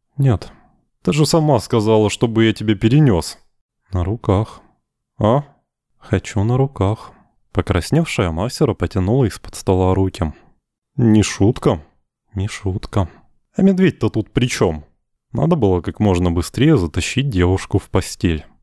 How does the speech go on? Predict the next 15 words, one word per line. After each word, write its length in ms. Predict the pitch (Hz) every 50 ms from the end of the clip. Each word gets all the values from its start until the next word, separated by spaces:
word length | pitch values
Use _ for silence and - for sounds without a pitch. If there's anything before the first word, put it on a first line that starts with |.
| _ _
а 140 | - 123
не 100 | 123 139
докапываться 720 | 139 143 143 - 151 123 - - 90 85 85 - - - 90
до 100 | 87 85
слов. 460 | - - - 101 87 78 - - - - _ _ _ _ _ _ -
Говоря 360 | 101 98 98 95 95 92 95
это 200 | 95 90 85 -
самому 420 | 85 - - 98 92 90 90 90 85
себе, 420 | - - - 95 113 147 160 143 - -
Сорота 420 | - - - 131 151 170 151 147
постарался 640 | 123 135 117 - - 123 117 120 120 113 - - 117
выгнать 400 | 113 135 156 127 95 90 82 -
из 140 | - 90 85
мыслей 400 | 92 90 85 - - - 90 80
стыд 440 | - - - - 165 160 - -